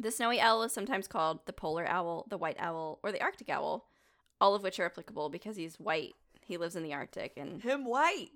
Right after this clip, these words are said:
Speaker 1: like, a polar region, you know? Like I said, he's native to Arctic regions of North America and also the Palearctic regions, which encompass all of Eurasia north of the foothills of the Himalayas and North
Speaker 2: Okay.
Speaker 1: Africa. And that stretches,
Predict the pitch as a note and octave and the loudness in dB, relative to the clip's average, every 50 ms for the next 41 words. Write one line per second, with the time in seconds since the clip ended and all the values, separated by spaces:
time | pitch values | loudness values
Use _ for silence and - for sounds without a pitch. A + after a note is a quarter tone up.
0 | C#4 - - - - - - - D3 D3 - C#3+ - F#2 E3+ - - - - D#3 | -20 -16 -12 -10 -10 -10 -8 -8 -6 -6 -6 -6 -8 -10 -10 -10 -10 -12 -10 -10
1 | D3 D#3+ G3+ _ _ _ _ - - G3 G3 A#3 C#4 C#4 D#4 D4 D#4 D#4+ F#4 E4+ | -10 -10 -12 _ _ _ _ 0 0 2 2 2 0 2 0 0 0 -2 -2 0
2 | B3+ B3+ C4+ C#4 C#4 - C#4 - B3+ C4 - D#4 D4 - B3+ B3+ C4 B3+ C4 C4 | 2 4 4 4 2 2 2 2 2 2 0 -2 -10 -6 -4 -4 -2 0 0 0
3 | A#3+ G#3 G3+ - F3+ F#3 F3+ F3+ F3+ A3+ C4 C4+ C4+ C4+ - C4 B3+ B3+ B3 A#3 | 0 0 -2 -2 -2 -4 -2 -2 0 2 2 2 2 0 0 2 2 4 2 2
4 | F#3+ F#3 F3+ F#3 F#3 - F#3+ F#3 - - - - - F#3+ G3+ G3 F3 F3 F#3 - | -2 -2 -4 -4 -4 -6 -6 -6 -6 -8 -6 -6 -4 -2 0 0 0 0 0 -2
5 | - - F3 - - F3+ F3 F3+ F#3+ F3+ F3 E3+ E3 D#3+ - - - - - - | -6 -10 -10 -8 -8 -8 -8 -6 -4 -4 -2 -2 -2 -4 -6 -8 -14 -16 -20 -20
6 | _ _ _ - F#3+ - - - - - F#3 F3+ - F3+ - F3 F3 - - F3+ | _ _ _ -4 -4 -4 -4 -4 -6 -6 -6 -4 -4 -6 -6 -6 -8 -6 -2 -2
7 | F3 E3+ F3 F3+ F3+ F3 F3 - E3 E3 E3+ E3+ E3 E3 F3+ F#3 F#3+ F3+ F3+ F3+ | 0 0 -2 -2 -4 -6 -8 -8 -8 -8 -6 -6 -6 -6 -6 -4 -2 -2 -2 -2
8 | F3+ G#3 _ _ _ _ _ - F3 E3+ F3 E3 - - - - - - E3+ E3+ | -4 -6 _ _ _ _ _ -4 -2 2 2 2 0 -2 -6 -4 2 4 6 4
9 | E3 - E3+ E3+ - G3 - - C4+ A#3+ A3+ A3+ A3+ A3 - - F#3 - G#3 G#3+ | 4 2 -2 -6 -6 -6 -6 -2 0 0 2 0 0 -2 -4 -8 -6 -4 -2 -2
10 | E3+ D#3+ F3+ G#3+ B3+ D#4+ F4 C#4+ - - - _ _ - - F#3 F3+ F3 F3 E3+ | -2 0 0 0 0 0 -2 -4 -8 -14 -18 _ _ -10 -6 -4 -2 -2 0 0
11 | E3 - - - - E3+ - F3+ - - - _ _ _ _ - - F3+ F#3+ E3 | 0 -2 -4 -4 -6 -10 -8 -6 -6 -6 -8 _ _ _ _ -4 0 2 2 2
12 | - - - F#3+ F#3 - - F#3 F3 E3 E3+ - - - | 2 2 0 0 0 2 2 2 2 2 0 -4 -8 -10